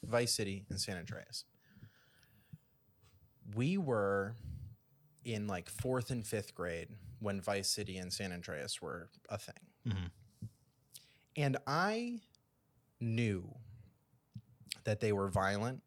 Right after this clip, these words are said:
Speaker 1: and, like, not g-, for kids.
Speaker 2: Yeah.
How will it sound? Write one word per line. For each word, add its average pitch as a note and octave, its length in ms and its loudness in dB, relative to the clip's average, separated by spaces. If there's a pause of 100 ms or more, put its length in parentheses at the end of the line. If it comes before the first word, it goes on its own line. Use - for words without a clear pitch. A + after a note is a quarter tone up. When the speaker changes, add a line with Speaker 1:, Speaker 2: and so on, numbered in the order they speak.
(760)
Speaker 1:
and, G#2 220 2
like, F#2 340 0
not F#2 400 2 (100)
g-, - 80 -16 (140)
for G2 240 0
kids. G2+ 800 2
Speaker 2:
Yeah. E2+ 180 -4